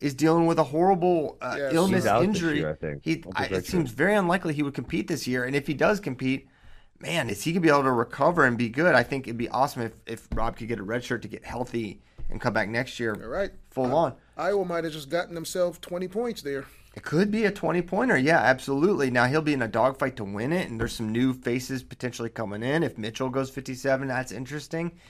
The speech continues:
Speaker 1: If Meyer
Speaker 3: Or
Speaker 1: Shapiro's
Speaker 3: Meyer.
Speaker 1: at fifty-seven.
Speaker 2: So, so where does Ferrari fits in, in, in this picture here? Uh,
Speaker 1: Angelo or Anthony?
Speaker 2: Uh, the one that's already there.
Speaker 1: Anthony,
Speaker 2: Angelo.
Speaker 1: I don't think he,
Speaker 2: Anthony.
Speaker 1: I think he re-,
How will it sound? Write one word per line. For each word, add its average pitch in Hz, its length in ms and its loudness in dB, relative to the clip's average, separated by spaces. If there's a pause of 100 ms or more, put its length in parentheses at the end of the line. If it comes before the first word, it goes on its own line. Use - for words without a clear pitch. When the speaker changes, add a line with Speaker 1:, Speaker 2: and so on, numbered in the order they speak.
(180)
Speaker 1:
If 113 260 0
Meyer 104 220 0
Speaker 3:
Or - 20 -2
Speaker 1:
Shapiro's 113 540 2
Speaker 3:
Meyer. 139 80 -6
Speaker 1:
at - 40 -20
fifty-seven. 147 640 0
Speaker 2:
So, 160 40 -6
so 220 80 -6
where 277 160 0
does 247 140 2
Ferrari 175 440 0
fits 143 340 -8
in, 139 120 -6
in, 135 160 -8
in 135 160 -10
this 127 140 -10
picture 127 340 -14
here? 120 340 -8
Uh, 117 260 -8 (340)
Speaker 1:
Angelo 170 420 2
or 139 140 2
Anthony? 104 500 -6 (240)
Speaker 2:
Uh, 143 420 0
the 143 100 -2
one 147 180 -2
that's 139 180 -4
already 135 240 -4
there. 113 300 -10 (360)
Speaker 1:
Anthony, 170 580 2
Speaker 2:
Angelo. - 140 -4
Speaker 1:
I 117 140 4
don't 143 160 2
think 143 140 0
he, 120 100 -6
Speaker 2:
Anthony. 104 140 -16
Speaker 1:
I 117 100 2
think 135 200 -4
he 131 140 0
re-, 120 240 2